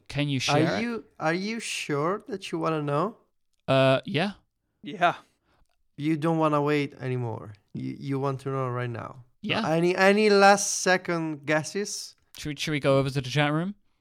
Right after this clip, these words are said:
Speaker 1: See if
Speaker 2: Yes.
Speaker 1: anybody in the chat room has, uh, has, has a, a
Speaker 2: A
Speaker 1: guess?
Speaker 2: very last, last call.
Speaker 1: So I was just bringing up the U R L to put the episode of Virtual, uh, which is all about Alto's adventure, and we interview Ryan Cash, one of the co-founders of Snowman, who built the
Speaker 2: Yep.
Speaker 1: game.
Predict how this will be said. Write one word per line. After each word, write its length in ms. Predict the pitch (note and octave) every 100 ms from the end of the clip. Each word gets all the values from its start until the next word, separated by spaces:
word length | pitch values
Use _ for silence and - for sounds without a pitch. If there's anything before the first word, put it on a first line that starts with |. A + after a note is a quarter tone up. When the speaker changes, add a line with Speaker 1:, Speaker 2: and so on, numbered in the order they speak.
| _ _ -
Speaker 1:
See 160 | -
if 40 | C#3+
Speaker 2:
Yes. 100 | D#3
Speaker 1:
anybody 340 | C#3 C#3 C3
in 80 | B2+
the 60 |
chat 240 | B2 D3 C#3+
room 140 | C#3+
has, 280 | C#3+ C#3+ C3 -
uh, 220 | - -
has, 100 | -
has 260 | C3 B2+ B2+
a, 180 | B2+ B2 -
a 60 | C3
Speaker 2:
A 40 |
Speaker 1:
guess? 300 | B2+ D3+ D#3
Speaker 2:
very 640 | D#3 C3 D3+ E3+ E3+ E3+ C#3 _ _ _ _ _
last, 560 | C3+ D#3 E3 - - - - -
last 320 | D3 D#3+ -
call. 420 | - C3+ A#2 A2+ - _ -
Speaker 1:
So 180 | - D3
I 120 | D3+
was 160 | D3+
just 260 | - E3+ - - -
bringing 240 | E3 D#3 C3+
up 120 | B2
the 80 | B2+
U 160 | A#2+
R 200 | A#2 A2+
L 160 | A2+ G#2
to 120 | -
put 200 | - -
the 120 | A#2
episode 340 | - - - A2
of 80 | G#2
Virtual, 580 | A2 A#2 - A2 A2+ G#2+ _
uh, 200 | - A2
which 200 | G#2+ C3
is 140 | A2+ A2+
all 100 | G#2+
about 240 | G#2+ G#2+
Alto's 320 | A#2 - A2
adventure, 380 | A2 E3 F3+ E3
and 160 | D#3 C#3+
we 100 | A#2
interview 300 | A#2 A2 G#2+
Ryan 260 | G#2+ G#2
Cash, 380 | G2+ B2+ D3+ -
one 100 | A2
of 80 | G#2
the 60 | -
co-founders 580 | - A2 A#2 A#2+ A#2
of 60 | -
Snowman, 480 | - A2 A2+ B2+ D3+
who 100 | A#2+
built 260 | C3 A#2
the 80 | -
Speaker 2:
Yep. 80 | C#3+
Speaker 1:
game. 140 | B2+